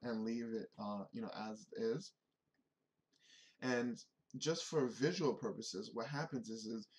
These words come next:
we have access to this M mesh. So if I go up to M mesh, you'll see it's just a mesh. And the way you get the mesh in Unity is you have a mesh filter.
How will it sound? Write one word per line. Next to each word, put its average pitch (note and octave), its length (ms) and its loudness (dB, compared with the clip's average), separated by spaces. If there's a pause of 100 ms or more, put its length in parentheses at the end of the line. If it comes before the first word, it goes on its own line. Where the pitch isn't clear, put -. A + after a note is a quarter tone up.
(220)
we C#3 120 6
have B2 320 4
access A#2 600 -4
to A#2 140 -2
this A2 260 -2
M A2+ 260 0
mesh. - 420 -4 (340)
So - 140 -2
if B2 100 0
I D#3+ 100 4
go F#3 300 -2
up B2 360 2
to B2 220 0
M A2+ 200 2
mesh, A#2 240 0
you'll A2+ 100 -4
see - 160 -2
it's A#2+ 280 -4
just A#2 260 0
a G#2+ 60 -4
mesh. G2 500 -4 (800)
And C3 220 4
the C3+ 80 4
way D3+ 120 4
you F3+ 100 0
get E3+ 180 0
the C3+ 80 2
mesh B2 480 0 (500)
in B2 200 4
Unity B2 580 4
is A#2 420 2 (100)
you B2+ 200 2
have A#2 160 2
a A2+ 40 -2
mesh B2+ 280 2
filter. A2+ 520 2